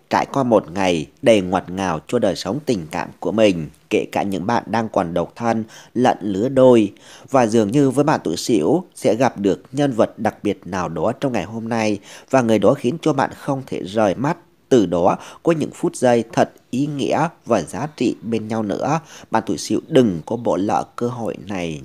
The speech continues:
nhá. Tuy nhiên á, trong vận trình ngày thứ Tư này với bạn tuổi Sửu lại đang gặp ngày có Thổ Mộc xung khắc. Cái điều này khiến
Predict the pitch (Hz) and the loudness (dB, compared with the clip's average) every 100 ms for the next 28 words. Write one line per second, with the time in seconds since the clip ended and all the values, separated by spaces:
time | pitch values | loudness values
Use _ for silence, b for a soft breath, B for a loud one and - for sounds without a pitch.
0 | 82 156 151 _ _ _ _ _ b b | -8 -8 -8 _ _ _ _ _ b b
1 | b b b b 170 160 156 156 147 160 | b b b b 0 2 4 2 2 -2
2 | - _ - 151 98 104 - 113 95 87 | -4 _ 0 0 2 0 2 -2 -2 -4
3 | 135 147 147 123 107 95 117 120 92 - | -2 2 2 2 -2 -2 -6 -4 -6 -4
4 | 107 65 131 190 - - 120 - 135 135 | -2 0 0 -2 -8 -2 0 2 0 0
5 | 110 - 98 85 - 120 120 76 110 113 | -2 -2 -4 -4 -4 -6 0 0 2 2
6 | - - - 120 - 180 - B B B | 2 -2 -4 -4 -2 -4 -4 B B B
7 | 139 147 104 85 - 92 | 2 2 2 -2 -4 -8